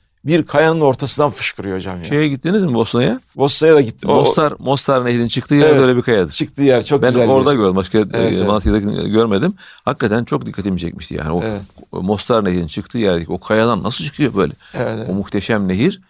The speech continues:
Speaker 2: ve hakikaten, e, o ayet-i kerimenin şeyini anlıyorsun o zaman,
Speaker 1: O
Speaker 2: anlamını.
Speaker 1: hocam o ayet-i kerimeyi izah edelim diye. Aslında o ayet-i kerime kalplerin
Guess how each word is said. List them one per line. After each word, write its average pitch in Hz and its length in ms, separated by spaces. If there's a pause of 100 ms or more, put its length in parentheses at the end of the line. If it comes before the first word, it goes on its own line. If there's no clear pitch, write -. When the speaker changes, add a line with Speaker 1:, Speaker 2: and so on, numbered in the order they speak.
(140)
Speaker 2:
ve 98 120
hakikaten, 117 500 (260)
e, 64 200
o 76 220
ayet-i 107 260
kerimenin 101 460 (140)
şeyini 110 240
anlıyorsun 92 400
o 80 40
zaman, 71 220 (180)
Speaker 1:
O - 40
Speaker 2:
anlamını. 78 340 (200)
Speaker 1:
hocam 151 240
o 170 80
ayet-i 170 200
kerimeyi 175 500
izah 135 340
edelim 135 340
diye. 110 260 (220)
Aslında 131 260
o 170 40
ayet-i 156 180
kerime 185 320
kalplerin 147 720